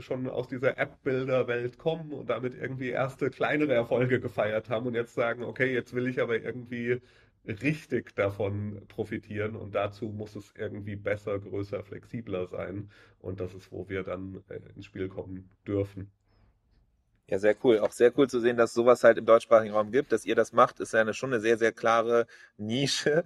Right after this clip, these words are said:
Speaker 2: <laughs> äh, wo man sagen würde, okay, das ist, äh, ähm, aber deswegen umso cooler, dass halt eben du, du hier bist, auch dein Wissen immer so ein bisschen geteilt hast, auch mal zeigst,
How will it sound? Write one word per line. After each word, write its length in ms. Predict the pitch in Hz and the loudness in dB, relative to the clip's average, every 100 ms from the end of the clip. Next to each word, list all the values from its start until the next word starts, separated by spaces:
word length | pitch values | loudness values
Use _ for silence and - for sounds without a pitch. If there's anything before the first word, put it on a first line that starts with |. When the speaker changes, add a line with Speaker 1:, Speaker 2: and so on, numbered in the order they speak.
| - - | -2 -20
Speaker 2:
<laughs> 160 | - | -2
äh, 160 | 120 120 | 4 4
wo 60 | 117 | 4
man 100 | 117 | 4
sagen 200 | 117 117 | 4 4
würde, 140 | 117 | 0
okay, 220 | 110 123 | 0 2
das 180 | 117 110 | 4 2
ist, 180 | 117 - | -2 -2
äh, 680 | - 113 113 110 110 110 113 | 2 2 2 -4 -4 -2 -2
ähm, 280 | 117 113 95 _ _ _ _ _ - | -4 -8 -20 _ _ _ _ _ 4
aber 180 | 113 | 8
deswegen 300 | 113 120 127 | 8 8 2
umso 220 | 120 123 120 | -2 -2 0
cooler, 280 | - 139 127 | 6 8 8
dass 160 | 120 | 8
halt 140 | 127 117 | 4 4
eben 320 | 120 117 113 | 0 -6 -8
du, 220 | 113 117 | -4 -4
du 120 | - 113 | -2 2
hier 180 | 135 | 4
bist, 220 | 131 127 110 | 4 4 4
auch 100 | 113 | 4
dein 180 | 117 | 2
Wissen 300 | 120 - 123 | 0 -6 -6
immer 240 | 98 117 113 | 0 2 2
so 80 | 113 | 2
ein 20 | |
bisschen 220 | 123 123 | -4 -2
geteilt 320 | 117 - 120 | 0 6 6
hast, 160 | 127 120 | 6 4
auch 100 | 110 | 2
mal 160 | 120 113 | 0 4
zeigst, 340 | 117 123 - | 6 6 4